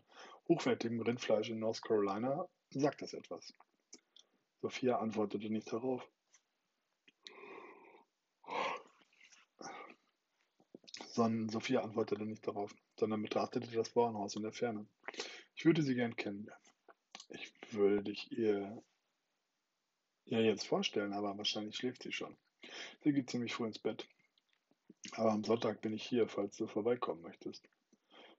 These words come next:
Du willst doch nur, dass ich beim Kürbisse schleppen helfe. Eigentlich hatte ich gedacht, du kommst zum Abendessen. Wie gesagt, tagsüber dürfte ziemlich viel los sein.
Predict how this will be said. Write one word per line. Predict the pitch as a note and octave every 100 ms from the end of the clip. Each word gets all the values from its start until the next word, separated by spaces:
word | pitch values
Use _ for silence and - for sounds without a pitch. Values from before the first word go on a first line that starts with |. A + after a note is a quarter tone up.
| -
Du | A2+ G2+
willst | G#2+ A#2+ -
doch | A2+ -
nur, | A2+ A2+ A#2+ C3
dass | G#2+ G#2+
ich | A#2 -
beim | G#2+ G#2+ -
Kürbisse | B2 G2+ G2 F#2+
schleppen | - A2 - -
helfe. | F#2+ - - _ _ - - - _ _ _ -
Eigentlich | A2 A2+ C3+ C#3+
hatte | - D3
ich | -
gedacht, | C3+ D3+ -
du | C#3+
kommst | C#3+ D3 -
zum | C#3+ -
Abendessen. | B2 G2 - - _ _ _ -
Wie | A2+
gesagt, | A2 G#2+ F2+ - -
tagsüber | - A2 - A#2 G#2
dürfte | A2 A2+ G#2+
ziemlich | - A2 -
viel | B2
los | C3+ B2+
sein. | - -